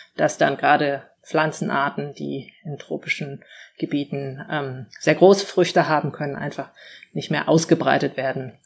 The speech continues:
und dann die adulten Bäume natürlich dann noch stehen, aber es keine Regeneration mehr gibt. Und, äh, insofern ist es so, dass es natürlich, auch wenn man sich eine einzige Funktion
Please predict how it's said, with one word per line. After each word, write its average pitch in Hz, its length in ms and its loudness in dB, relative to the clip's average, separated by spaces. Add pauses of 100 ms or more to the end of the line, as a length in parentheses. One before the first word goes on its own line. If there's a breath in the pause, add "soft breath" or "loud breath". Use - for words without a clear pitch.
(140)
und 139 300 -8 (540)
dann - 180 -8
die 139 140 0
adulten 165 340 6
Bäume 151 280 6
natürlich 143 440 -2
dann 135 160 -4
noch 135 100 -4
stehen, 190 340 6
aber 151 420 6
es - 240 -4
keine 139 440 0
Regeneration 139 840 0
mehr 127 160 -4
gibt. - 400 -14 (760 soft breath)
Und, 127 640 -8
äh, 131 300 -4 (200)
insofern 151 500 2 (920 loud breath)
ist - 140 -2
es 165 80 4
so, 196 120 8
dass 175 180 6
es 170 100 2
natürlich, 185 500 6
auch 156 140 4
wenn 160 100 6
man 156 140 4
sich - 240 -2
eine 185 220 8
einzige 196 640 8 (380 loud breath)
Funktion 185 840 2